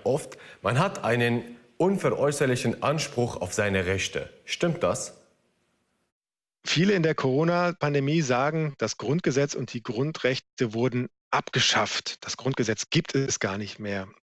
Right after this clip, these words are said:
Speaker 2: Und das ist aus meiner Sicht wirklich falsch. An dieser Stelle kommt dieser Begriff, der inzwischen Berühmtheit erlangt hat, der Verhältnismäßigkeit ins Spiel. Wann greift der Staat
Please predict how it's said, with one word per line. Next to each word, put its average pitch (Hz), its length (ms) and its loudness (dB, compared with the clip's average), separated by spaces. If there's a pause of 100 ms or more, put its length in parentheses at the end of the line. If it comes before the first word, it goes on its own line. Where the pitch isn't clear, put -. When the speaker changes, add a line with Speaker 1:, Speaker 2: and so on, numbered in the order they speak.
(160)
Speaker 2:
Und 107 140 -6
das 151 160 2
ist 160 120 0
aus 117 180 0
meiner 110 320 2
Sicht 120 240 -2
wirklich 127 320 0
falsch. - 560 0 (240)
An 131 100 0
dieser 151 240 4
Stelle 160 320 2
kommt 147 400 -2 (140)
dieser 117 180 0
Begriff, 120 460 -2
der 120 100 2
inzwischen 120 340 -2
Berühmtheit 123 480 2
erlangt 110 360 0
hat, 127 200 0 (360)
der - 80 -6
Verhältnismäßigkeit 110 1400 0
ins 113 160 -10
Spiel. 110 400 -10
Wann 117 460 2 (380)
greift 131 380 0
der 131 100 4
Staat 127 380 0